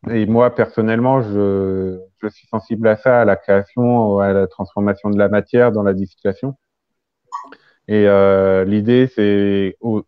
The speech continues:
voilà, quitte à avoir, euh, une douzaine de chambres à la maison, autant,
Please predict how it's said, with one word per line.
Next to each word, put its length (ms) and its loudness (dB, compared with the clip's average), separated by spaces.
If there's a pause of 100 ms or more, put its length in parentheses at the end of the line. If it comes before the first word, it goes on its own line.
voilà, 220 -2 (340)
quitte 180 -4
à 60 4
avoir, 320 2
euh, 140 2
une 120 -2
douzaine 280 -2
de 100 -2
chambres 300 -10
à 100 -4
la 140 -12
maison, 260 -12
autant, 380 -10